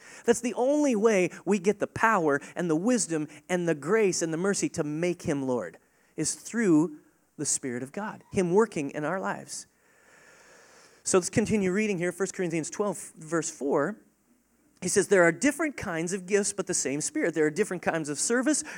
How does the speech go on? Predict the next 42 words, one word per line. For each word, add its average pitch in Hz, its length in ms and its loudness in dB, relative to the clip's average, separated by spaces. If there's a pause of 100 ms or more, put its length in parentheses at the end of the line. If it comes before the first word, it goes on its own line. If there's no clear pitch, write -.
(100)
but - 140 0
the 208 80 4
same 160 420 -2
Lord. 214 320 2
There 165 160 2
are - 20 2
different 190 300 -2
kinds 175 240 -2
of 147 120 -4
working, 254 560 0 (360)
but 185 100 -2
the 170 100 -4
same 208 460 -2
God 147 400 0
works 151 480 0 (100)
all 208 280 0
of 135 100 0
them 139 240 -2
in 160 120 -4
all 135 280 -4
men." 202 220 -4
I 143 40 -2
want 156 220 -6
you 180 60 -2
to 147 120 -4 (680)
circle 208 480 0
three 185 380 -6
little 156 260 -4
words 185 380 -10
here 92 300 -16 (520)
in 139 140 -6
this 127 160 -6
passage. - 640 -14 (120)
Different 170 280 -2
kinds 160 320 -2
of 131 220 -2 (320)
gifts, 190 580 -4
you 156 80 -10
can 131 140 -10
circle 123 320 -6
that 110 180 -4
word, 120 240 -2